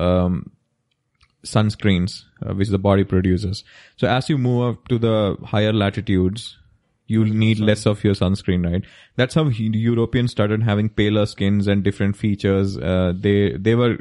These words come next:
Speaker 1: uh, developing as a separate race as such. Uh, the specific characteristics wa-, that we see in Europe is because of the climatic conditions that were prevailing,
Speaker 2: Okay.
Speaker 1: uh, at that point. Now, um, another group is the group which went to America.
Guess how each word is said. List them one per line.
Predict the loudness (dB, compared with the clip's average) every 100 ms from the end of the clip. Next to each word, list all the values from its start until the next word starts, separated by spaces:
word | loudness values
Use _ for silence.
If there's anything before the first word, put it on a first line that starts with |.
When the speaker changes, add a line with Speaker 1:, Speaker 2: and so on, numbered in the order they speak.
| -4
Speaker 1:
uh, | -2
developing | 0 2 2 2 2
as | 2 0
a |
separate | -2 -2 2 2 0 -4
race | 0 0 0
as | -2 -6
such. | -6 -10 -12 _ _ _ _ _ _
Uh, | -8 -6 -8 -10
the | -6 -2
specific | 0 2 0 0 2
characteristics | 2 2 0 -2 -4 -2
wa-, | 0 0
that | 2 0
we | 0
see | 0 0 2
in |
Europe | 4 4 2 0
is | -2
because | 0 0 2
of | 2
the | -2
climatic | -2 0 0 0 -2
conditions | 0 -2 -2 -2
that | -2 -2
were | -4
prevailing, | -2 0 2 0 0
Speaker 2:
Okay. | -2
Speaker 1:
uh, | -6 -6
at | -6 -4
that | -6
point. | -6 -8 -10 -12 -20 -20 -20 -20 _
Now, | -2 0 -2 -4 -2
um, | 0 0 -4 -8 _ -6
another | -2 0 0 -2
group | 0 -2 -2 -6 -8 -8
is | -6 -2
the | 0
group | 0 0 -2
which | -8 -4
went | -2 0
to | 0 0 -2
America. | -4 -2 -4 -8 -14